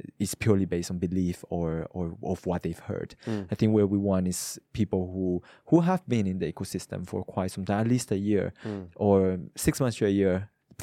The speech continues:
Speaker 1: bare minimum,
Speaker 2: Mm.
Speaker 1: to, to have a good grasp of what tech-, the, the, the technology is capable of and, and, and how would it progress in the going forward. We're talking
Speaker 2: Yeah.
Speaker 1: about the future, right? So have to be futuristic in a certain,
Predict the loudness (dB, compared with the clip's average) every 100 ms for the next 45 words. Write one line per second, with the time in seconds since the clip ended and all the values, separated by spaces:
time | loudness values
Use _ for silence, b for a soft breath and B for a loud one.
0 | -4 2 4 4 2 0 0 -2 -2 -2
1 | 2 2 -2 B B 0 2 4 4 2
2 | 0 2 2 2 -2 -4 -4 -6 -10 -8
3 | -6 -6 -4 0 0 0 -2 0 -2 -4
4 | -6 -6 -6 -6 -6 -6 -4 -4 -4 -6
5 | -6 -6 -8 -8 -4 -2 -2 -2 -2 -2
6 | -4 -4 -2 -4 -6 -8 -8 -8 -6 -6
7 | -6 -8 -10 -16 b 2 4 4 2 2
8 | 0 0 -6 -10 -14 -14 -12 -12 -14 _
9 | _ _ 0 0 0 -2 B B 0 4
10 | 4 4 0 -4 -2 -2 0 2 2